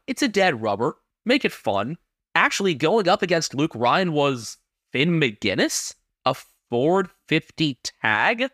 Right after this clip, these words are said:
Now, against some teams, I can understand that working. You know, it, I could see, you know, Hawthorn, if they're doing, like, an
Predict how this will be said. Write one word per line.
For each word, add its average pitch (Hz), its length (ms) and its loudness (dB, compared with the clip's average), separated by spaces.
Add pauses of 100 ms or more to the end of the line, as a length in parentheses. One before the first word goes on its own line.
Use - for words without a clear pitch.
(460)
Now, 220 180 4
against 285 360 0
some 285 260 2
teams, 262 260 -2
I 220 80 0
can 226 140 -2
understand 214 480 0
that 190 180 2
working. 269 320 -2 (280)
You 143 100 -2
know, 139 140 2
it, 143 140 0
I 139 120 2
could 151 160 -2
see, 160 160 -2
you 160 100 0
know, 151 120 2
Hawthorn, 156 640 0
if 147 120 -4
they're 156 120 0
doing, 151 200 0
like, 147 160 0
an 127 100 -4